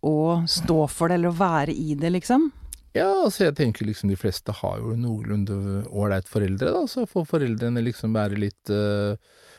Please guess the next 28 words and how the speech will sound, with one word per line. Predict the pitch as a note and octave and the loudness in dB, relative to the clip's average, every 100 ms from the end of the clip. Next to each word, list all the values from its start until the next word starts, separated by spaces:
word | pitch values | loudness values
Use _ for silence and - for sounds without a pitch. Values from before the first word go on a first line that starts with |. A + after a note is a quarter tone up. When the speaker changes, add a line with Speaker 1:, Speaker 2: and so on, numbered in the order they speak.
| _ | _
Speaker 2:
de | B2+ A#2+ | -2 -2
får | - A2+ - | 0 -2 2
på | A2+ | 2
en | G#2+ | 2
måte | G#2 A2 | 0 0
lære | G#2+ F2+ | 0 0
seg | F2 G2 | -2 -4
å | - | 0
snakke | G#2+ - F#2 | -2 -2 -2
helt | F#2 F#2+ | -2 0
annerledes | F#2+ E2+ F2+ - | -2 0 -4 -2
fra | F#2+ F2+ | 0 0
barn | G2+ G#2 F2+ F2+ | -4 -2 -2 0
er | F2 | -2
bittesmå, | F2 F2+ - - A2 A#3+ G#3 - | -2 -6 -8 -4 -4 -2 -4 0
Speaker 1:
Mm. | F#3 | 2
Speaker 2:
og | D#3+ A2+ - - | 4 2 -4 -10
i, | G#2+ A#2 - A2 | -6 -6 -8 -12
faktisk | - A2+ - C#3 - | -8 -6 -4 -6 -4
ta | - G#2 | 2 2
det | G#2+ G2 | 4 2
med | F2+ | 2
i | G2+ | 0
betraktningen | G#2 F2 - G2+ A#2+ | -2 -2 -2 0 2
at, | G#2+ - - - - - - | 0 -4 -20 -18 -18 -18 -8
eh, | - G#2 F#2 E2 - - - | 0 2 2 0 -6 -12 -2
du | B2+ | 2
vet, | F#2+ E2 - | 2 0 -6